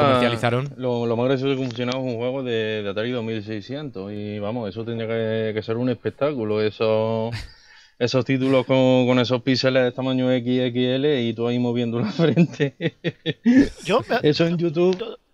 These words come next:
Speaker 3: yo me acuerdo, tú seguramente
Speaker 2: eso en YouTube habría arrasado.
Speaker 3: vosotros lo tuvisteis, supongo, el bazooka clásico de, de
Speaker 1: Los
Speaker 3: sí.
Speaker 1: bazooka, porque hubo en
Speaker 3: Sí.
Speaker 1: Super Nintendo y Mega
Speaker 3: Yo
Speaker 1: Drive,
Speaker 3: os di-,
Speaker 1: ¿eh? Estaba el Nintendo
Speaker 3: yo digo
Speaker 1: Scope y el
Speaker 3: una,
Speaker 1: otro,
Speaker 3: yo digo
Speaker 1: el,
Speaker 3: una
Speaker 1: ¿cómo se llama
Speaker 3: cosa,
Speaker 1: el de Mega Drive? No me
Speaker 3: el,
Speaker 1: acuerdo. El Menacer.
Speaker 3: el, de esa época,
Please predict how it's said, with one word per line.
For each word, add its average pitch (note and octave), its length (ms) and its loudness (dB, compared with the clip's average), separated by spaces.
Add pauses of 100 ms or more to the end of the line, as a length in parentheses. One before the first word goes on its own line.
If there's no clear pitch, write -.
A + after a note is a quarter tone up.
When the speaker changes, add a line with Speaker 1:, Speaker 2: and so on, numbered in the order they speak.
(200)
Speaker 3:
yo C#4 80 6
me A3 60 2
acuerdo, A3 420 -4
tú F3+ 180 -8
seguramente D#3 420 -6
Speaker 2:
eso F3+ 160 0
en D#3 80 2
YouTube E3 440 2
habría C#3 380 2
arrasado. B2 320 -2
Speaker 3:
vosotros G#3+ 300 -6
lo G#3 100 -6
tuvisteis, D3 460 -10
supongo, C3 360 -14
el C3+ 80 -10
bazooka C3 500 -10
clásico C3+ 540 -10
de, A2+ 680 -16 (140)
de B2 240 -18 (440)
Speaker 1:
Los A2+ 180 -2
Speaker 3:
sí. G2+ 40 -4
Speaker 1:
bazooka, D3 320 0
porque A2 420 -2
hubo B2+ 180 0
en D#3 60 2
Speaker 3:
Sí. - 60 -4
Speaker 1:
Super B2+ 160 -2
Nintendo A#2+ 260 -2
y - 20 -2
Mega F3 180 0
Speaker 3:
Yo G#3 60 0
Speaker 1:
Drive, C#3 160 2
Speaker 3:
os A2+ 140 -6
di-, F#3+ 60 -6
Speaker 1:
¿eh? A3 80 -10 (220)
Estaba A2 340 -8
el A2 120 -4
Nintendo A2 320 -6
Speaker 3:
yo - 40 -4
digo B2 140 -4
Speaker 1:
Scope C#3+ 140 -2
y - 20 0
el G#2+ 60 -2
Speaker 3:
una, A#2+ 60 -2
Speaker 1:
otro, B2 160 -6
Speaker 3:
yo G2 60 -4
digo F#2+ 120 -4
Speaker 1:
el, - 20 -
Speaker 3:
una G2 80 -6
Speaker 1:
¿cómo D#3 160 -6
se C#3+ 60 -4
llama G#2+ 100 -4
Speaker 3:
cosa, G2+ 60 -6
Speaker 1:
el G2+ 60 -6
de G2 60 -8
Mega F#2+ 140 -8
Drive? F#2 160 -10
No G#2+ 60 -6
me G2 80 -6
Speaker 3:
el, F#2+ 80 -8
Speaker 1:
acuerdo. - 260 -12 (220)
El G2+ 120 -8
Menacer. B2+ 320 -6
Speaker 3:
el, C3+ 300 -14 (180)
de - 200 -6
esa B3+ 300 -6
época, - 380 -12